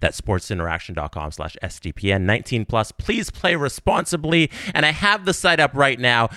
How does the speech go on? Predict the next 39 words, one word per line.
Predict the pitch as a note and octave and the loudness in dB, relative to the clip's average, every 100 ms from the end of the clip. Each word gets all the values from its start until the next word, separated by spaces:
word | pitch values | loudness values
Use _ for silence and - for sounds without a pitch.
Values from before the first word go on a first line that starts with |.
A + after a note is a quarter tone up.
| - | -2
The | D3+ | 0
Stanley | C#3+ - G3 A3 C4 A#3+ | 0 0 2 4 4 0
Cup | - F3+ - - | 2 2 2 4
odds | D3 C#3 A#2+ G2+ G#2+ - - - _ _ _ - | 8 8 8 6 2 -4 -6 -12 _ _ _ -2
for | C3 | 0
twenty | B2 - F#3 E3+ F3 | 2 2 2 2 -2
twenty-three | E3 C#3+ C#3 A#2+ B2 A#2+ | 2 2 0 0 2 4
have | C3+ B2 C#3 | 2 -2 -4
not | D#3 A3 C4+ D4+ - - - _ _ | 0 4 6 4 0 -12 -16 _ _
been | - E3+ | 0 2
updated | E3+ E3+ E3 F3+ E3 D3+ | 2 0 2 4 6 4
to | D3+ | 4
reflect | C3+ B2+ - D#3 C#3+ - | 4 2 2 2 2 0
free | - - D3+ D3 | -10 -4 2 2
agency | C3 A#2 A2+ G2 G2+ E2+ D#2+ - | 2 2 0 -2 -2 -2 -4 0
just | C#3 D3+ - | 2 2 0
yet. | G#2+ F#2+ D#2 - - - _ _ _ _ _ _ | -2 0 -2 -8 -18 -18 _ _ _ _ _ _
But | B2+ | 2
I | B2+ | 4
want | C#3+ D#3+ - | 6 4 2
you | E3 | 0
to | D3 | 2
know | B2+ G#2 F#2+ F2+ | 4 6 6 6
that | F#2 | 2
the | - | 0
Toronto | - B2+ B2+ B2+ | 0 4 4 4
Maple | B2 A2+ | 2 2
Leafs | F#2 D#2 C#2+ - | 2 0 -2 -12
currently | - A2+ F#2 E2 D2+ D2 _ _ _ | -6 -2 0 -2 -6 -8 _ _ _
have | G2+ E2 | -4 -2
the | F#2+ | -4
second | - - C3+ - - F#2+ | -4 -2 -2 -2 -4 0
best | G#2+ - - | 0 0 -2
odds | G2 E2+ D#2 D2+ - | 0 2 0 -4 -6
to | G2 | -2
win | F2 E2 | -2 -2
the | D2+ | -6
Stanley | - F#2+ F2+ F#2 F2 | -4 -2 0 -2 -4
Cup | D#2 C#2+ - | -6 -6 -8